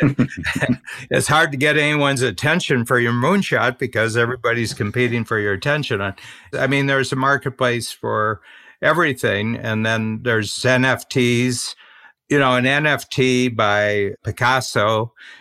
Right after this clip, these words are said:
is more valuable than your six-year-old's kindergarten project.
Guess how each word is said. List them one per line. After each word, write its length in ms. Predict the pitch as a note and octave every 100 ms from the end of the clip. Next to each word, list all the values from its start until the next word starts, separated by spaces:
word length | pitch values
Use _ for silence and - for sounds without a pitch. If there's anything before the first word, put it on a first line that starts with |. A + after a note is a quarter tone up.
| _
is 680 | - G#2 G#2+ G#2+ G#2+ F#2+ -
more 280 | G2 A2+ A#2
valuable 720 | G#2+ A2+ A#2 A#2 G2+ G#2 G2+
than 320 | G2+ G#2+ G2+
your 200 | G2+ G2+
six-year-old's 840 | F#2+ B2 A#2+ A2+ G2 G2+ G2 F#2+ -
kindergarten 600 | - C3+ C3 G2+ E2+ F2+
project. 500 | G2 F2 E2 -